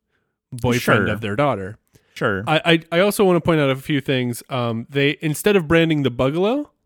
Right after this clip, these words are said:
Speaker 1: they brand, they brand everything they don't own, including Hermes's, uh, briefcase, which he says, "Don't do that again." Uh, additionally, they meet, uh, Amy's personal bungalow,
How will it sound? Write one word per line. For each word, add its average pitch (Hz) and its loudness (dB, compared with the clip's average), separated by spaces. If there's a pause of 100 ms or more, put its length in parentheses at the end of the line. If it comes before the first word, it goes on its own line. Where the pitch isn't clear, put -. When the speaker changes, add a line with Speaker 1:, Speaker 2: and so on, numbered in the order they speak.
Speaker 1:
they 147 4
brand, 160 0
they 147 -2
brand 147 0
everything 180 2
they 131 4
don't 139 0
own, 120 -10 (460)
including 147 0
Hermes's, 123 -2 (120)
uh, 113 -6 (140)
briefcase, 143 -2
which 147 -8
he 160 -8
says, 151 -4 (360)
"Don't 196 -2
do 110 -6
that 92 -10
again." 95 -16 (1000)
Uh, 147 -6 (100)
additionally, 165 2
they 147 4
meet, 147 -2
uh, 127 -2 (180)
Amy's 143 0
personal 175 -4
bungalow, 123 -2